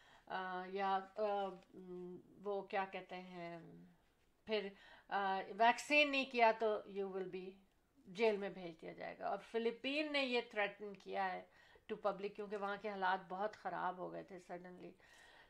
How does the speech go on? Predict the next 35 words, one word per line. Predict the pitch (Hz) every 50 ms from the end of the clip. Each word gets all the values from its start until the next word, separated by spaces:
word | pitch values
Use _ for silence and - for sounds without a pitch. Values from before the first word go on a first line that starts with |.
| _
तो | - 226 226 226 226 226
I | 208 - 233 240
mean, | 240 254 269 269 - -
इतना | 254 - - 240 269 285 277 269
ज़्यादा | 226 - 240 220 214 214 240 262 262 262
लोगों | 247 233 220 226 220 233 233
को | 226 247 240
push | 233 - 233 220 -
करना | - 226 220 220 226
पड़ा, | 226 226 226 240 247
क्योंकि | 247 269 269 262 285
लोगों | 269 262 262 262 285 294
को | 302 330
यकीन | 311 285 269 277 277 269 269 285 294 311 311 320
ही | 330 330
नहीं | 320 320 302
आया | 254 226 214 202 185
अभी | 185 180 185 180
तक। | 185 180 - - - - - - - - - - - - -
तो | 208 202 202 208 202
that's | 196 202 220 220 220 - -
bad, | - 170 202 190 208 233 262 254 - 180 196 - 202
that's | 202 202 - - - 202 190 180 185 196 208
really, | 233 254 277 277 262 240 233 220 208
really | 214 226 226 226 220 226 220 208 - -
sad | 226 208 208 208 208 202 - -
कि | - 196
इतने, | - - 220 220 - - 226 240 240 233 226 226 - - - -
अ, | 185 190 185 185 185 - - - - -
इस | 226 247 - -
हद | 254 247 - -
तक | 254 247 247 -
पहुँचना | - 208 190 226 240 233 - 254 247 247
पड़ता | 240 - - 208 202 202 - - 214
है, | 208 202 196 196 214 214 208